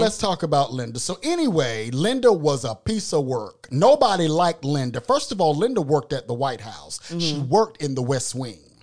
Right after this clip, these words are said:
Speaker 2: Okay.
Speaker 1: So she saw the president and all them people all the time, but
Speaker 2: Mm-hmm.
Speaker 1: nobody liked her.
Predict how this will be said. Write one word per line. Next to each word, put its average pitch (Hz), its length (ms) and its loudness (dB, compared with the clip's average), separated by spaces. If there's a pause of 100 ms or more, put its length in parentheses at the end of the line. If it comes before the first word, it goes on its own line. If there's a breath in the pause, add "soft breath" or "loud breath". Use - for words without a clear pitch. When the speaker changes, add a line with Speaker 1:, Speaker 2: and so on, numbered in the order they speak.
(140)
Speaker 2:
Okay. 147 320 -10
Speaker 1:
So 160 260 0
she - 200 -2
saw 190 480 2
the 135 120 -2
president 180 480 -4
and 147 80 -2
all 160 140 2
them 160 140 -4
people 156 400 -6
all 165 400 6
the 123 140 -8
time, 101 440 -10
but 156 80 -2
Speaker 2:
Mm-hmm. 165 80 -4
Speaker 1:
nobody 160 380 2
liked 143 440 -6
her. - 160 -20